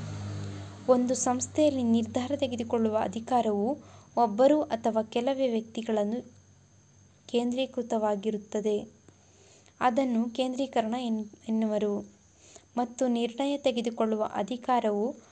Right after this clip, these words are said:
ಒಂದಕ್ಕಿಂತ ಹೆಚ್ಚು ಜನರಿಗೆ ಅದು ಹಂಚಿಕೆಯಾದರೆ ಅದನ್ನು ವಿಕೇಂದ್ರೀಕರಣ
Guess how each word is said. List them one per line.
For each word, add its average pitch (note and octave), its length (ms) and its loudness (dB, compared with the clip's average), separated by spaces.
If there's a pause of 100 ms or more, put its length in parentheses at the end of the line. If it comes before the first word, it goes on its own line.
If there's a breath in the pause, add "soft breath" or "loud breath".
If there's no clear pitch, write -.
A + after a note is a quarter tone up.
(220 loud breath)
ಒಂದಕ್ಕಿಂತ B3+ 600 -2
ಹೆಚ್ಚು A#3+ 380 -4
ಜನರಿಗೆ B3 500 -2
ಅದು A3 280 -2
ಹಂಚಿಕೆಯಾದರೆ A3 1000 -2 (400 loud breath)
ಅದನ್ನು A3+ 420 2
ವಿಕೇಂದ್ರೀಕರಣ B3 920 -2